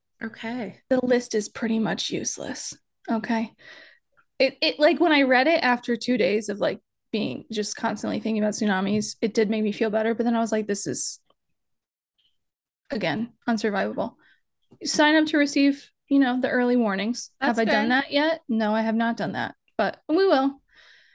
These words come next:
Speaker 2: You should map out evacuation routes and practice them in the dark and in bad weather conditions. So next time it's real rainy and disgusting outside,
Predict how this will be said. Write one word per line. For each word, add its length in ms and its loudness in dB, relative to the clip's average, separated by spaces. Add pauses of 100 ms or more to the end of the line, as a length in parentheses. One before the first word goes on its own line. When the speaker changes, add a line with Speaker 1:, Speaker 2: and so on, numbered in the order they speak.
(480)
Speaker 2:
You 140 2
should 160 4
map 280 2
out 220 2
evacuation 760 0
routes 480 -4 (140)
and 180 2
practice 340 0
them 300 2 (120)
in 100 2
the 200 0
dark 420 0 (340)
and 180 0
in 140 2
bad 240 2
weather 260 0
conditions. 600 -6
So 360 0 (380)
next 240 -4
time 220 4
it's 260 -2
real 180 4
rainy 360 0
and 120 2
disgusting 480 -2
outside, 420 0